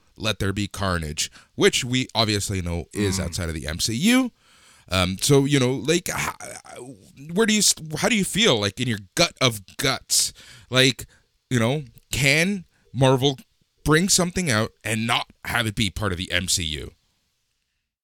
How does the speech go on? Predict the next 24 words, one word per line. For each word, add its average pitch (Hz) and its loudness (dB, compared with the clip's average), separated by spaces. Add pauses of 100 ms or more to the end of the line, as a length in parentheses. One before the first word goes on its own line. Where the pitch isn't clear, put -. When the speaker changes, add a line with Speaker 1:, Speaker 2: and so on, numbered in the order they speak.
(1200)
Speaker 2:
That, 180 2
that's 143 -2
really 143 2
a 117 2
loaded 113 -4
question. 101 -4
I, 110 0
I 117 -2
think 143 -4
that 135 2 (800)
personally, 135 0 (560)
just 147 0
me 135 4
speaking, - -8 (920)
I 151 6
like 170 2
things 139 -2
to 127 -8
be 117 -2
in 101 -2
the 90 -6
M 85 -12
C - -8
U 90 -10